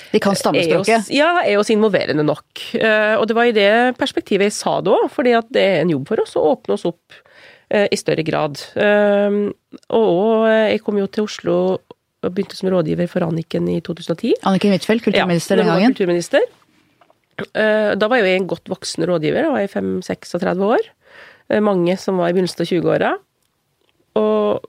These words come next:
Speaker 2: så det litt det samme der da også, at, eh, det er mange som kjenner hverandre, som har vokst opp i det samme miljøet, som er, har vært med, ja, har vært ut på Utøya hver sommer og var en del av et fellesskap jeg ikke var en del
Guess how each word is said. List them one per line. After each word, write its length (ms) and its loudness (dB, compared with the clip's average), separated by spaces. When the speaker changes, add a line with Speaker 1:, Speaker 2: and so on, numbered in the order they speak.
Speaker 2:
så 320 -2
det 140 2
litt 160 0
det 80 2
samme 240 0
der 160 2
da 240 0
også, 160 2
at, 240 -6
eh, 480 0
det 80 -2
er 80 0
mange 260 2
som 220 -2
kjenner 240 0
hverandre, 240 0
som 100 -2
har 80 0
vokst 300 -2
opp 120 -8
i 40 2
det 80 -4
samme 180 -2
miljøet, 540 2
som 480 0
er, 380 0
har 160 0
vært 160 0
med, 320 0
ja, 80 0
har 160 -2
vært 160 2
ut 100 -6
på 140 2
Utøya 260 2
hver 160 -2
sommer 360 -2
og 180 2
var 100 2
en 80 0
del 140 0
av 80 -6
et 80 -10
fellesskap 320 -2
jeg 160 2
ikke 160 0
var 80 0
en 80 0
del 100 2